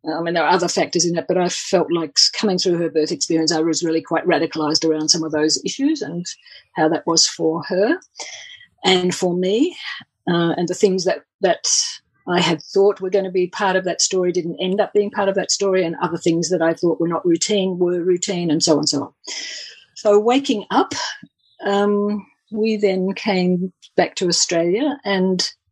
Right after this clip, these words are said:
luckily for me, I had s-, some friends who'd had babies in birth centres and then were on the edges of the home birth scene. And so it wasn't really out of some deep,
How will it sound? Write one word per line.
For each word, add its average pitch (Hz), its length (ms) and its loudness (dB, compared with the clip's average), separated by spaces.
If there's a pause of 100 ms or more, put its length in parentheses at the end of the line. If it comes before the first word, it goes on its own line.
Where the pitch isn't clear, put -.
(160)
luckily 175 840 0
for 165 160 2
me, 160 480 0
I 175 160 0
had 190 260 0
s-, - 160 0 (180)
some 175 220 -2
friends 190 300 2
who'd 180 120 0
had 175 240 -4
babies 170 340 2
in 165 140 -4
birth 185 220 2
centres 240 360 0
and 202 140 0
then 202 140 2
were 185 180 0
on 190 140 2
the - 140 -6
edges 175 260 4
of 165 60 -2
the 175 80 0
home 165 220 0
birth 147 180 -2
scene. 156 260 0
And 165 120 -2
so 170 320 2 (1000)
it 214 160 0
wasn't 240 420 2
really 220 320 4
out 196 180 2
of 190 120 2
some 196 600 0 (360)
deep, 208 320 2